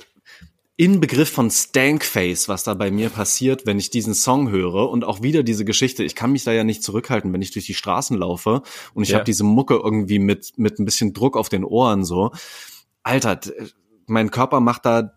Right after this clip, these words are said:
Speaker 1: seltsame Verrenkungen einfach dabei. Mein Gesicht muss dabei aussehen wie, wie sonst was,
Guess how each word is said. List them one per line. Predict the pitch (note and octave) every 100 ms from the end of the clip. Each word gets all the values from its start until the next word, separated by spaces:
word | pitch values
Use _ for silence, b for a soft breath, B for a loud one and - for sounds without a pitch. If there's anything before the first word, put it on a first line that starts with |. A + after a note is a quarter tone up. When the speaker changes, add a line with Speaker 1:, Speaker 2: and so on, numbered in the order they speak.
| _
Speaker 1:
seltsame | - G#2+ B2+ D3 C3+ B2+ A#2+
Verrenkungen | - G#2 F2+ A2 E3+ D#3+ C3+ G#2
einfach | F#2+ F2 F2+ F#2+
dabei. | F#2+ F2+ F#2+ B2
Mein | B2 G#2+
Gesicht | G#2 G#2 D#3 -
muss | A#2+ - -
dabei | - F#2+ G2 -
aussehen | G2 G2+ - G2+ G2 G#2
wie, | G2 G2 -
wie | G#2+
sonst | F#2 G#2+ A2 -
was, | F#2